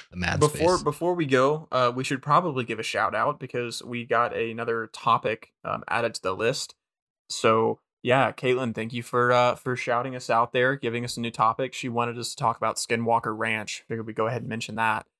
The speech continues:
Speaker 1: Ooh,
Speaker 2: So
Speaker 1: I love Skinwalker
Speaker 2: yeah,
Speaker 1: Ranch.
Speaker 2: so if you guys, if you have a topic you want us to talk about,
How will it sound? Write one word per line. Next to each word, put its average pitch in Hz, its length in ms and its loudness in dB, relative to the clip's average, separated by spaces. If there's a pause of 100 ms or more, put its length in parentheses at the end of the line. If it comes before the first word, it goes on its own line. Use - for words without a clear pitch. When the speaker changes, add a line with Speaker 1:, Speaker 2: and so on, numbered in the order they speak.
Speaker 1:
Ooh, 113 1200 0
Speaker 2:
So 113 260 2
Speaker 1:
I 95 200 4
love 87 580 2
Skinwalker - 400 -2
Speaker 2:
yeah, 117 160 4
Speaker 1:
Ranch. 110 180 2
Speaker 2:
so 117 220 4
if 120 180 -2
you 123 100 2
guys, 131 320 4
if - 160 -4
you 131 100 0
have 131 180 2
a 139 40 -2
topic 139 360 0
you 123 100 -4
want 123 140 2
us 120 100 0
to - 60 -8
talk 120 240 -2
about, - 340 -4